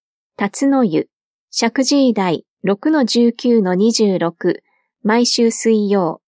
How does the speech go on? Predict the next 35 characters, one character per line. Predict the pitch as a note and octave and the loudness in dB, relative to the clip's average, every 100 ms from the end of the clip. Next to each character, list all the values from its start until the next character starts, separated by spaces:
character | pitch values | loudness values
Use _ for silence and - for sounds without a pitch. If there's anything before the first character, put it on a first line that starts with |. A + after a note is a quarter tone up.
| _ - | _ -2
午 | B3+ | 0
後 | A#3 G3+ | 2 0
一 | F#3+ D4 | 0 -2
時 | D4+ C4+ | 0 -2
か | G3 | -4
ら | F3 | -4
二 | E3 G3 G3 | -2 0 0
時、 | D3 - _ _ _ _ | -2 -6 _ _ _ _
各 | - C#4 G#3+ | -6 -2 -2
十 | F3 B3 B3 | 0 2 2
名。 | G3 D3 C3 - _ _ _ _ _ _ _ _ _ - | 0 -6 -8 -12 _ _ _ _ _ _ _ _ _ -4
お | G3+ | 0
申 | A#3 C4+ | 2 2
し | - | 0
込 | B3 | 2
み | A#3 | 2
は | A3 | 2
当 | G#3+ B3+ C4 | 2 0 0
日 | C4 - | -2 -4
会 | B3 A#3 | -2 0
場 | A3 A3 G#3 | 0 0 0
へ。 | F#3+ - _ _ _ _ - | -2 -6 _ _ _ _ -6
お | G3 | -2
問 | C#4 C4+ | 0 2
い | B3+ | 2
合 | |
わ | A#3+ A#3+ | 0 -2
せ、 | A3+ G#3+ _ _ _ - | -2 -4 _ _ _ -6
介 | A#3+ C4+ | -2 0
護 | C#4 | 2
予 | C4+ C4 | 2 2
防 | B3 A#3+ | 2 2
係、 | A3+ A3+ F#3+ D#3+ D3 _ _ _ - | 2 -2 -4 -4 -6 _ _ _ -6
電 | F3+ G#3+ G3 | 0 0 2
話 | F#3+ F#3 | 0 -4